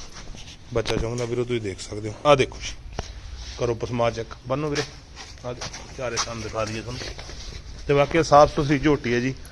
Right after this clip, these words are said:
ਧਾਰਾਂ ਤੁਹਾਨੂੰ ਚੈੱਕ ਕਰਾ ਦੇਣੀਆਂ, ਤਸੱਲੀ ਤੁਸੀਂ ਆਪਦੀ ਆਪ ਵੀ ਕਰ ਲੈਣੀ ਹੈ। ਵੈਸੇ ਪਸ਼ੂ ਤਸੱਲੀ ਵਾਲੇ ਆ ਜੀ, ਤੇ ਦੁੱਧ ਰੈਡੀ ਦੁੱਧ ਵਾਲੇ ਆ, ਕੋਈ ਐਂ ਨਹੀਂ ਵੀ ਦੇ ਦੂਗੀ, ਠੀਕ ਹੈ ਜੀ। ਰੈਡੀ ਦੁੱਧ ਤੁਸੀਂ ਮਿਣ ਕੇ ਵੀ ਲਿਜਾ ਸਕਦੇ ਹੋ, ਤੇ ਆਨਲਾਈਨ ਦੀ ਵੀ ਬਾਈ ਕਹਿੰਦਾ ਗਾਰੰਟੀ ਹੋਊਗੀ ਘਰ ਤੱਕ ਦੀ।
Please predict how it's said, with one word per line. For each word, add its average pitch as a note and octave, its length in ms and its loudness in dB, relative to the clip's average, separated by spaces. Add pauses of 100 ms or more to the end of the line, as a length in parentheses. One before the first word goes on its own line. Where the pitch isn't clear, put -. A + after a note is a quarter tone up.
(120)
ਧਾਰਾਂ C#3+ 280 10
ਤੁਹਾਨੂੰ D3 200 4
ਚੈੱਕ C3+ 220 2
ਕਰਾ A#2+ 260 6
ਦੇਣੀਆਂ, C3+ 220 2
ਤਸੱਲੀ C#3+ 320 2
ਤੁਸੀਂ C#3+ 260 4
ਆਪਦੀ C3+ 220 8
ਆਪ B2 220 6
ਵੀ C3+ 100 4
ਕਰ C3 180 8
ਲੈਣੀ C3 180 4
ਹੈ। C3+ 60 4
ਵੈਸੇ C3+ 260 6
ਪਸ਼ੂ C#3 240 2 (100)
ਤਸੱਲੀ A#2+ 260 2
ਵਾਲੇ C3 180 4
ਆ C3 60 2
ਜੀ, C3+ 140 -2 (440)
ਤੇ C3+ 140 6
ਦੁੱਧ C#3 260 4
ਰੈਡੀ C#3+ 420 6
ਦੁੱਧ D3+ 220 6
ਵਾਲੇ D3 200 8
ਆ, C3 180 6
ਕੋਈ C#3 140 4
ਐਂ C#3 160 6
ਨਹੀਂ B2 100 4
ਵੀ C3 100 4
ਦੇ B2+ 200 8
ਦੂਗੀ, A2 300 0 (420)
ਠੀਕ C#3 160 2
ਹੈ D#3+ 60 8
ਜੀ। D#3+ 140 4 (420)
ਰੈਡੀ C3 280 6
ਦੁੱਧ C3 200 2
ਤੁਸੀਂ D3 200 4
ਮਿਣ B2+ 200 2
ਕੇ C#3+ 160 4
ਵੀ D3+ 80 6
ਲਿਜਾ C#3 260 8
ਸਕਦੇ B2 300 4
ਹੋ, B2+ 100 -2 (600)
ਤੇ B2 160 4
ਆਨਲਾਈਨ C3+ 460 8
ਦੀ B2 80 6
ਵੀ C3+ 120 6
ਬਾਈ A#2+ 160 8
ਕਹਿੰਦਾ A#2+ 180 4
ਗਾਰੰਟੀ A#2 400 2
ਹੋਊਗੀ F#2+ 300 -4 (800)
ਘਰ C3+ 160 4
ਤੱਕ A2 300 -6
ਦੀ। E2+ 140 -12